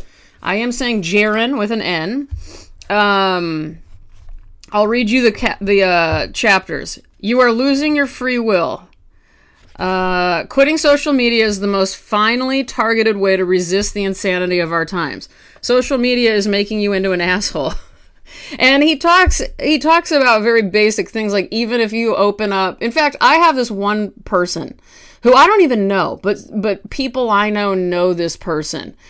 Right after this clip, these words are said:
And all I can tell you is that every time I open up Instagram,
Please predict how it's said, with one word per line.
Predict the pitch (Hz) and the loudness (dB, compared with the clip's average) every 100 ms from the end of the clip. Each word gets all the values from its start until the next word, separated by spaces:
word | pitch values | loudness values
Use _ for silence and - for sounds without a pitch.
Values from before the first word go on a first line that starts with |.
| - - | -20 -8
And | 185 | -2
all | 190 233 277 | 2 4 4
I | |
can | 311 311 | 2 -2
tell | 285 254 226 | 0 0 2
you | 214 | 2
is | 190 | 0
that | 190 - | 0 0
every | 196 220 | 2 2
time | 240 262 | 0 2
I | 262 247 | 2 2
open | 233 233 226 | 0 0 -4
up | 226 | -2
Instagram, | 190 190 - 180 170 156 156 190 | -4 -6 -6 -6 -2 -2 -4 -8